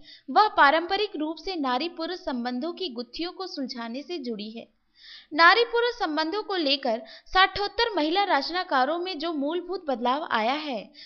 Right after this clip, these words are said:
वह नई दृष्टि का परिचायक है। साठोत्तर उपन्यासों में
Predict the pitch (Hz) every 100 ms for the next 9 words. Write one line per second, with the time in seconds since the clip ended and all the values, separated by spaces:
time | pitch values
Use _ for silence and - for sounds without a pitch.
0 | - 262 349 415 311 311 415 320 262 254
1 | - 381 381 359 277 269 208 185 240 247
2 | 214 - _ - - - - 370 381 415
3 | 453 494 - 349 330 294 254 269 370 330
4 | 226